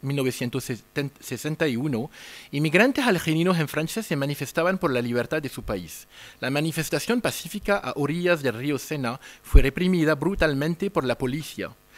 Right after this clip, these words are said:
Mi padre participó en la, en esa manifestación. Los hombres y mujeres que formaban la cabeza de la manifestación fueron arrojados al río,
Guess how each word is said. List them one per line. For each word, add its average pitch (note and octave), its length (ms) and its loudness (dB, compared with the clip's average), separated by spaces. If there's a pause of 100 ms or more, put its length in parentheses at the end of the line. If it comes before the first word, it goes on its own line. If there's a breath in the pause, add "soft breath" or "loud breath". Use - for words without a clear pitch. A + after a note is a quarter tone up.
(260 loud breath)
Mi B2 100 -6
padre D3+ 300 2
participó F#3 720 2
en C#3+ 120 2
la, - 80 -6
en B2 120 -2
esa B2+ 340 -2
manifestación. A#2 840 -4 (320 loud breath)
Los B2 260 -2
hombres G#3+ 380 4
y C#3 40 -2
mujeres D3+ 440 0
que C3 100 -4
formaban D3+ 460 0
la B2 80 0
cabeza C#3 380 -2
de D#3 40 0
la C3 80 0
manifestación A#2+ 580 -6 (240 loud breath)
fueron - 380 2
arrojados C#3+ 680 2
al A#2 120 -6
río, D#3 460 -2